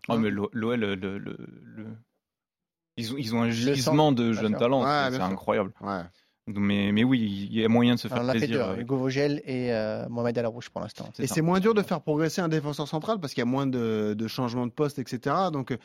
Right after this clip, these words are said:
Speaker 3: quelque part, El Shaddai, peu importe qui le prend, c'est aussi une valeur sûre qui va, euh, s'il joue, progresser
Speaker 1: Ouais.
Speaker 3: très vite, très
Speaker 1: Bah,
Speaker 3: rapidement.
Speaker 1: c'est mo-, c'est moins dur, oui et non. Dans le sens où, euh, c'est moins dur si il est assuré d'avoir du temps de jeu.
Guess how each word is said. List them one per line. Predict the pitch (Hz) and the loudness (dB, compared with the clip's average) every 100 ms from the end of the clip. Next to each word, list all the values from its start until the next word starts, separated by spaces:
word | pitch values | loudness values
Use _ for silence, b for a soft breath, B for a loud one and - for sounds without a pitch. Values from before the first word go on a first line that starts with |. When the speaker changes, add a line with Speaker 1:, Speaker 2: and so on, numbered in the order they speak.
| B | B
Speaker 3:
quelque | - 139 | -4 0
part, | 165 196 165 | 2 4 4
El | 147 | 4
Shaddai, | 175 160 208 196 | 2 4 4 2
peu | - | 2
importe | 180 165 175 | 2 2 -2
qui | - 185 | 0 2
le | 160 147 | 4 4
prend, | 185 202 240 b b b _ | 2 2 2 b b b _
c'est | - 156 | -2 2
aussi | 160 160 196 | 4 4 4
une | 170 | 6
valeur | 160 143 | 6 4
sûre | - 202 196 | 0 -2 -2
qui | 165 | 0
va, | 147 143 | 4 4
euh, | 131 | 4
s'il | 120 156 147 | 0 -2 0
joue, | 139 190 | 0 0
progresser | 170 143 135 139 - | -2 -2 0 0 0
Speaker 1:
Ouais. | 151 | -2
Speaker 3:
très | 147 | -2
vite, | 160 190 | -4 -4
très | - | -4
Speaker 1:
Bah, | 139 | -2
Speaker 3:
rapidement. | 135 123 | 0 0
Speaker 1:
c'est | 180 - 143 | -2 -2 0
mo-, | 139 - | 0 -4
c'est | - 143 | -2 0
moins | 139 147 | 4 4
dur, | 143 160 156 120 | 2 2 0 -2
oui | 135 131 | -2 0
et | |
non. | 120 101 b b b _ | 0 -2 b b b _
Dans | 104 110 | -2 0
le | 113 | 0
sens | - 156 147 - | -2 -2 -4 -6
où, | 139 139 | -2 0
euh, | 113 110 107 107 | 2 2 0 -2
c'est | - 127 | -2 0
moins | 120 123 | 2 2
dur | 117 147 175 | 0 -2 -4
si | - - - - 147 - _ _ - | -4 -6 -4 -4 -6 -8 _ _ -6
il | 117 110 | 2 4
est | |
assuré | 110 - 123 120 | 2 0 -4 0
d'avoir | 117 107 | 2 2
du | 104 | 0
temps | 117 | 0
de | 113 | 0
jeu. | 95 | 0